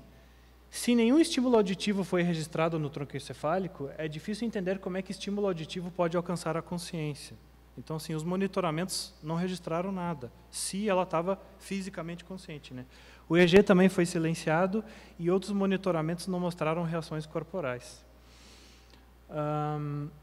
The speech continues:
aí tem uma pergunta assim, "Ah, s-, s-, a iqueme sendo uma alucinação, ela tem algum resultado, ela poderia ser resultado de,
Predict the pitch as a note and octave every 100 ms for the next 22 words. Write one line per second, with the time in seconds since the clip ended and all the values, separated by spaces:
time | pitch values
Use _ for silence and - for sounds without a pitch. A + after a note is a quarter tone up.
0 | - - - - - F#3 F#3 G#3 G#3 F#3+
1 | G3+ G3+ - G3 A3 F3 D3 - - -
2 | - D#3+ - - - D#3+ E3+ E3+ G3+ A3
3 | G#3+ G#3 G3+ G3 F#3+ F#3+ F#3 - F3+ F3+
4 | D#3 C3 D3 D3+ F#3 G3 F3 F#3 E3+ D3+
5 | C#3+ E3 D#3 D#3 D3 C3 C#3+ C#3+ D#3 E3
6 | F3 E3+ E3 D#3 - D3 D3 C3+ C3+